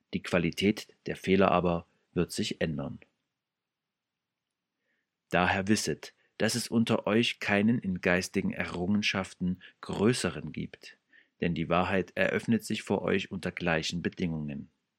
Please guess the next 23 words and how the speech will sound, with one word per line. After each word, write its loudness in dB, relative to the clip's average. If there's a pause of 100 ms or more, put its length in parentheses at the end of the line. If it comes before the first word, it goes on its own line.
(960)
Und -4
jeder, 0 (460)
unabhängig 4
von -2
seinem -2
Namen, -2 (320)
kann 4
die -2
größte 2
Tiefe -2
der 2
Wahrheit 0
erreichen, -6 (520)
indem 4
er 4
einem 2
anderen 0
hilft, -6 (180)
sie -6
zu -4
erkennen. -6 (1600)
Weise 6
aber 0